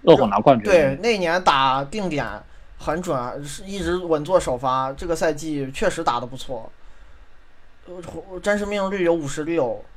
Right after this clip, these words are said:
Speaker 2: 所以你看得出来他没有主攻能力，就是主攻能力很差，你扛多了肯定会低效。呃，传球确实好，他在戏份不多，而且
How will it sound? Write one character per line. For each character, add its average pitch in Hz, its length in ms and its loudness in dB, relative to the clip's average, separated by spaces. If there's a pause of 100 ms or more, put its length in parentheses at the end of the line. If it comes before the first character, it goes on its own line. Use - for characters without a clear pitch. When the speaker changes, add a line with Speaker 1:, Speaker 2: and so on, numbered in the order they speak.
(640)
Speaker 2:
所 - 160 2
以 277 80 4
你 220 140 0
看 233 180 2
得 185 60 -4
出 - 80 -4
来 180 120 4
他 202 140 -4
没 185 80 -2
有 196 140 -2
主 143 120 -10
攻 127 140 -8
能 110 180 -8
力， 117 220 -12 (100)
就 233 160 -2
是 208 120 4
主 175 100 -2
攻 196 160 0
能 180 100 2
力 202 120 -2
很 131 200 -6
差， 127 480 0
你 160 220 -10
扛 147 260 -4
多 202 160 0
了 190 60 6
肯 147 160 -8
定 156 160 -4
会 175 100 -2
低 143 220 -6
效。 117 340 -4 (500)
呃， 170 200 4
传 208 240 4
球 226 100 8
确 226 200 6
实 180 100 4
好， 151 240 4
他 220 160 4
在 233 180 6
戏 - 320 -2
份 190 160 0
不 180 140 -4
多， 165 340 4
而 143 160 4
且 127 360 -2